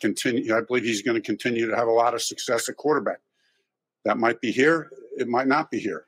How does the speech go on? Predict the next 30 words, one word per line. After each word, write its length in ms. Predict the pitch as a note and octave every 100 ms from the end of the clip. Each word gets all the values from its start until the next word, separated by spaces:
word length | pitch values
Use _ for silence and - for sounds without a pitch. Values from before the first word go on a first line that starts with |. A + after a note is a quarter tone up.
| _
That 140 | A2 -
decision 420 | - B2+ A2+ A#2+
has 280 | A2+ A2 A2
yet 240 | A#2+ C3
to 60 | -
be 160 | G#2+ B2+
determined. 500 | G#2 - C#3+ - - _ _ _ -
So, 520 | - - A2+ A2+ A#2 -
um, 380 | A2 A2+ G#2+ G#2+ _ _ _ _
but 80 | A2+
I 80 |
still 260 | A#2 - C#3+
believe 300 | G#2 C3 B2+
in 60 | A#2+
the 80 |
person. 440 | A#2 - C3+ - B2+
And 80 | A#2
I 20 |
still 240 | - B2+
believe 200 | A2+ B2+
in 80 | A#2+
the 60 | A2+
player, 320 | C3 C#3 F#2
right? 200 | A2 A#2
I 60 |
mean, 160 | A#2+ A#2+
we're 180 | A#2 B2
all 140 | C3+
in 80 | B2+
progress. 640 | - A#2+ A#2+ C#3+ E3+ -